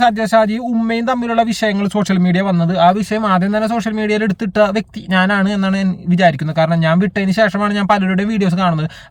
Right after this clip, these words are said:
അതിലൊക്കെ അതിന് ശേഷം ചെയ്തിരിക്കുന്നതാണ്. എന്നാൽ ഞാൻ ആ വിഷയത്തിൽ പറഞ്ഞിരിക്കുന്ന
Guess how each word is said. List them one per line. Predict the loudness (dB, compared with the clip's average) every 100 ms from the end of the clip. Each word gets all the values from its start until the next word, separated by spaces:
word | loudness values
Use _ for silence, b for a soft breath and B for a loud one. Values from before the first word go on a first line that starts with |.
| 4
അതിലൊക്കെ | 4 2 2 2 2
അതിന് | 0 2
ശേഷം | 0 0 -2 -4
ചെയ്തിരിക്കുന്നതാണ്. | -2 -2 -4 -2 -2 -2 -6 B B B 0
എന്നാൽ | 4 4 4
ഞാൻ | 0 2
ആ | 2 2
വിഷയത്തിൽ | 0 -2 -2 -2
പറഞ്ഞിരിക്കുന്ന | 0 0 -4 -4 -2